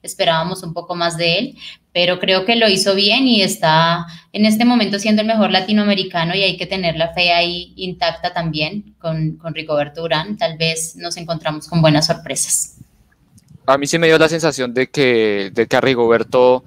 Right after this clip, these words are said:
Speaker 2: le faltó un poco en esa, en esa parte final, ¿no? Como que gastó mucho al principio, quizás queriendo sacar provecho de ese, de esa primera parte de repechos, pero ya vemos que después cuando el terreno fue más plano y era más para especialistas, eh, siento que le faltó un pu-, el puntico para,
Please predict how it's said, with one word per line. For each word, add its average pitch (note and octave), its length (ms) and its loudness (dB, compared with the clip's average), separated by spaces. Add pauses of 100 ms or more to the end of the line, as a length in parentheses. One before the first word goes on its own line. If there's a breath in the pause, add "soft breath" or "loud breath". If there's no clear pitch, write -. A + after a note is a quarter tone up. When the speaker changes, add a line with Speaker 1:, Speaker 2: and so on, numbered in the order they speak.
(140)
Speaker 2:
le C#3+ 140 6
faltó C3 200 0
un A#2+ 80 -2
poco C3+ 220 0
en C3+ 80 0
esa, C3 280 4
en B2 100 0
esa A#2+ 160 0
parte C3 280 0
final, B2 320 0
¿no? C#3 160 -4
Como A#2+ 200 -6
que B2 120 -2
gastó A2+ 240 0
mucho C3+ 220 -4
al D3+ 80 -2
principio, D3+ 500 -4 (460)
quizás C3 260 2
queriendo C3+ 300 4
sacar B2+ 280 0
provecho C3 380 2
de C3 80 0
ese, C3+ 280 0
de B2 100 -4
esa C3 120 2
primera A#2+ 340 2
parte C#3 260 0
de C3+ 40 4
repechos, A#2 440 0
pero B2+ 160 4
ya A#2 140 4
vemos A#2+ 180 0
que C#3+ 80 0
después A#2+ 240 -2
cuando B2+ 180 0
el B2 60 -4
terreno A#2 320 0
fue B2+ 100 0
más B2+ 160 2
plano C3+ 340 4
y A2+ 300 -4 (240 loud breath)
era C3 200 6
más C3+ 140 2
para C3+ 160 2
especialistas, C3+ 760 0 (420 soft breath)
eh, B2 100 0
siento C#3 240 -2
que C#3 140 2
le B2+ 100 6
faltó B2 200 0
un A2 80 -10
pu-, B2+ 220 -4
el B2+ 140 4
puntico B2 400 -6
para, A#2+ 380 6